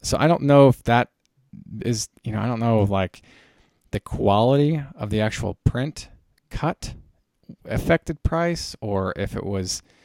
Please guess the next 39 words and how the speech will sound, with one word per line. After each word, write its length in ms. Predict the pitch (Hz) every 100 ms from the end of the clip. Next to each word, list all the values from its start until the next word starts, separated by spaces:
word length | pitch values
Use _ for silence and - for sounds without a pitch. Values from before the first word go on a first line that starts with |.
| _ _ _ _
eight 140 | 117 110
hundred 280 | 117 104
fifty 280 | 104 117 113
still 260 | 104 - 107
seeming 340 | - 104 92
high 560 | 87 104 113 147 160 160
for 340 | - 165 160
a 40 | 151
Vlad 500 | 151 147 147 151 147
anything. 680 | 120 135 160 - 165 175 160 - _ _ _ -
But 80 |
I 60 | 139
think, 200 | 160 156 _ _ _ -
in 180 | 131 127
my 200 | 120 160
opinion, 400 | 107 107 101 101
I 100 | 107
think 200 | 104 98
eight 140 | 98
fifty 260 | 101 98 98
was 200 | 95 90
a 60 |
bargain 500 | - 147 180 113 95
because 420 | 92 - 107 - - _ _ _ _ -
they're 200 | 123 123
the 140 | 113
actual 360 | 117 - - 113
pictures 440 | - - 120 113
used. 440 | 135 247 135 -
Now, 100 | 117
we 100 | 117
talked 320 | 123 202 - -
previously 480 | 147 113 98 110
about 220 | 98 95 -
the 80 |
Polaroid 640 | - - 196 101 95 90 90
that 100 | -
was 200 | 95 92
used, 360 | 92 90 90